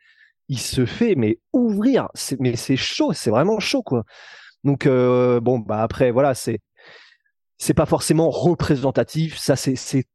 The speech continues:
de l'ordre de l'anecdotique, d'aller regarder les commentaires sur ses Insta, ça, c'est, ça n'a, ça ne tient, euh, lieu et ça ne tient valeur, euh, à rien du point de vue de sa,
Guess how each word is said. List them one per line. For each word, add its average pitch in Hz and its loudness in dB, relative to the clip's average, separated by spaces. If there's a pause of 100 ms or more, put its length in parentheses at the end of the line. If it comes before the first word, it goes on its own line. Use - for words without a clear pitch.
de 135 0
l'ordre 131 0
de 127 0
l'anecdotique, 127 -2
d'aller 117 0
regarder 120 0
les 127 -2
commentaires 120 -2
sur - -14
ses 113 -8
Insta, 117 0
ça, - -6
c'est, - -4
ça 117 0
n'a, 117 0 (720)
ça - 0
ne 123 2
tient, 143 0
euh, 127 0
lieu 143 2
et 135 0
ça 120 -2
ne 113 -2
tient 127 -2
valeur, 127 2
euh, 101 0
à 92 -2
rien 135 2
du 110 -8
point 117 -4
de 107 -4
vue 120 -8
de 113 -2
sa, 101 0